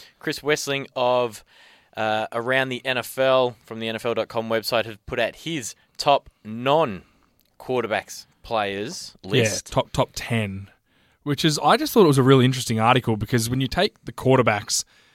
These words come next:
Speaker 2: you know, you take them o-, off the roster, it's really any position can be valuable, but the quarterback, obviously, and someone who's, who's played a lot, is very valuable to the game.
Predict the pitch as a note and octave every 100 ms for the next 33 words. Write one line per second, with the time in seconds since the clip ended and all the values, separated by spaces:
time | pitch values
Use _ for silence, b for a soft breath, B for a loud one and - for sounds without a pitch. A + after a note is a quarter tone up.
0 | b b b A2+ G2+ A2 _ - A#2+ C#3
1 | C#3 - A2+ A#2 - A#2 - A2 G2 G#2
2 | - F#2+ F2 G2+ _ _ _ _ _ _
3 | _ _ - A#2+ - G#2+ A#2+ F#3+ A3 D#3+
4 | - - C3 C#3+ C#3 C3 A2+ B2 - G#2+
5 | F#2+ - _ _ _ _ - B2 A#2+ A2
6 | G#2+ B2 A2+ F#2+ F#2 G#2+ - - C3 B2+
7 | A2 A#2+ A2 A2 - G#2+ G#2 G2+ G#2 A2
8 | G#2 G2 G#2 G#2+ G2 G#2 F#2+ - A2 G2
9 | F#2+ G#2 B B B B A2+ G#2 G2 -
10 | _ _ G#2 G#2 B2 A#2+ G#2+ G#2+ G#2 G#2+
11 | G2+ G2+ G2+ F#2+ A2+ A2 F#2